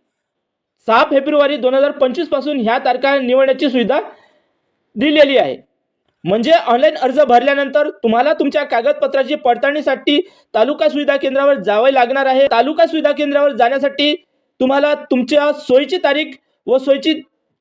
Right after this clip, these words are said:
ठिकाण तुम्हाला निवडावे लागणार आहे. तर सहा फेब्रुवारीपासून ह्या तारखा निवडण्याची सुविधा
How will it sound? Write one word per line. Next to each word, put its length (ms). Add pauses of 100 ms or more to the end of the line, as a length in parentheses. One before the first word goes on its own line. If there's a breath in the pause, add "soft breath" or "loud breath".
(160)
ठिकाण 340
तुम्हाला 260
निवडावे 480
लागणार 320
आहे. 220 (400 soft breath)
तर 140
सहा 280
फेब्रुवारीपासून 920 (420 soft breath)
ह्या 200
तारखा 280
निवडण्याची 500
सुविधा 300